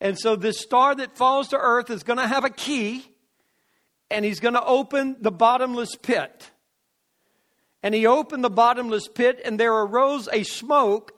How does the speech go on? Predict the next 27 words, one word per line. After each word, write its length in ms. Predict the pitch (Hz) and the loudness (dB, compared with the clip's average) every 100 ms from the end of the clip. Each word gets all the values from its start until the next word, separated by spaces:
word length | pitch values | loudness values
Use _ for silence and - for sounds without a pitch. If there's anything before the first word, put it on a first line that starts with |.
| _ | _
out 280 | 240 269 262 | 2 2 0
of 100 | 202 | -4
the 100 | 196 | -6
pit 440 | - 202 202 214 - | -2 0 0 -2 -2
as 200 | 214 160 | -4 -4
the 120 | 214 | -12
smoke 440 | - 233 269 294 | -4 2 2 2
of 120 | 254 | -4
a 60 | 220 | -4
great 320 | 202 226 226 | 0 0 0
furnace. 800 | - - 330 320 156 135 - - _ _ _ _ _ _ _ - | -8 -8 -4 -2 -4 -8 -12 -14 _ _ _ _ _ _ _ -6
And 160 | 208 | -2
the 60 | 202 | -2
sun 420 | - - 311 320 | -4 0 2 2
and 140 | 262 | 0
the 160 | 240 - | -2 2
air 220 | 262 285 | 4 4
were 160 | 240 220 | 2 -4
darkened 840 | 165 226 294 294 196 135 139 - _ _ _ _ | 2 4 4 0 -6 -8 -10 -20 _ _ _ _
by 140 | 196 | 0
reason 600 | 202 214 269 285 196 220 | 0 0 0 0 0 -4
of 200 | 220 208 | -2 -4
the 80 | 190 | -4
smoke 500 | - - 240 247 247 | -8 -2 2 2 0
of 140 | 208 170 | -6 -6
the 80 | |
pit." 600 | - - 202 160 - - | -6 -4 -4 -4 -10 -20